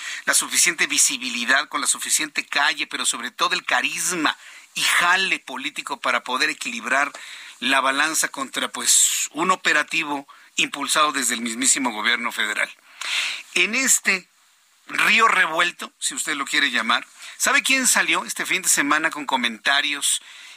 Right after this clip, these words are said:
y que en alguna, en algunos, eh, en la, eh, integrantes de la prensa internacional lo empiezan a visualizar como el líder de la oposición?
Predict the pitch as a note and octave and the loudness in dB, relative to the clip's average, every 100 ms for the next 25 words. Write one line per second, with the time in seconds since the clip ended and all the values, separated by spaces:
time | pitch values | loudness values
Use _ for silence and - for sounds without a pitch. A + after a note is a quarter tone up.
0 | - D3 - D3 C#3 C3 C3 C3 C3+ F#3+ | -8 -6 0 2 2 -2 -4 -4 -4 -2
1 | G#3+ - _ - C#3 C3 B2 F#3 F#3 E3 | 0 0 _ -4 0 0 0 0 2 4
2 | - A#2+ G#2 - - - _ _ - _ | 2 2 -2 -8 -20 -20 _ _ -20 _
3 | _ - C#3 C#3 C3 C3 B2 A#2+ C3 B2+ | _ -12 -4 0 2 0 -4 -6 -6 -4
4 | B2+ C3+ E3 D#3 D3+ F3 - F3+ C3+ - | -2 -4 -2 -2 2 0 2 2 0 2
5 | E3 F3 E3+ D3 C3 C#3 A#2+ B2+ B2+ A#2+ | 0 0 0 -2 -4 -8 -4 -2 0 0
6 | B2+ C#3 D#3 - - - - C#3 D3+ D#3+ | 2 0 -2 -6 -14 -14 -8 0 4 4
7 | D3 - G#3 G#3 F#3 D3+ C#3+ D3 D#3 - | 2 0 0 2 2 0 0 0 0 -2
8 | E3 - D#3+ D3 C#3 D3+ F#3+ G#3 E3 E3 | -2 -2 -2 0 0 0 0 0 2 0
9 | C#3 C3+ B2 A#2+ A#2 A#2 C3+ D#3+ | 2 2 2 0 -2 2 0 -2